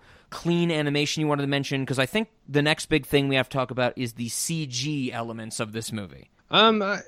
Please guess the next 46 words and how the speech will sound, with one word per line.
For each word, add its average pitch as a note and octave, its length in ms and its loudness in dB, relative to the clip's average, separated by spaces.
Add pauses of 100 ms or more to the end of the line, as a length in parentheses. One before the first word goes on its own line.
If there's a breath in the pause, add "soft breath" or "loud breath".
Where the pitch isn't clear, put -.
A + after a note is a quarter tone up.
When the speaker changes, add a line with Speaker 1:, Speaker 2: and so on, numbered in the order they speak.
(160)
Speaker 2:
I G#3 160 6
think, D4+ 420 2
you E3 160 4
know, C#3 80 6
just D#3 400 0 (280)
i-, B2+ 120 -8 (120)
if, D3 440 0 (160)
for D3+ 140 2
the C3+ 80 2
cinema D#3+ 300 6
audience, D3+ 320 4
if B2 100 0
you're D#3+ 120 0
out D3 80 4
here C#3 120 2
watching C3 360 2
this, C#3+ 240 -4 (440)
uh, A2 220 4
you A#2 160 2
know, A2+ 120 0 (200)
if A#2 140 -2
you're B2+ 80 4
gonna C#3 180 6
go C3 100 6
watch B2 300 4
this - 160 -4
movie A#2+ 180 2
again G#2+ 240 -2
because A2+ 300 2
of A#2+ 80 -2
us, A#2 120 -2
like, A2 140 -2
s-, - 160 -4 (360)
pay D#3+ 180 8
special F#3 380 0
attention E3+ 320 -6
to F3 80 -4
the D#3+ 100 -6
combat, D3 480 -4 (260)
but F#3 140 4
Speaker 1:
Yes. F#3+ 60 6
Speaker 2:
also B3+ 180 2
to A3+ 100 -4
the G#3+ 100 -4
chase D#3 320 4
scenes. F#2+ 440 -6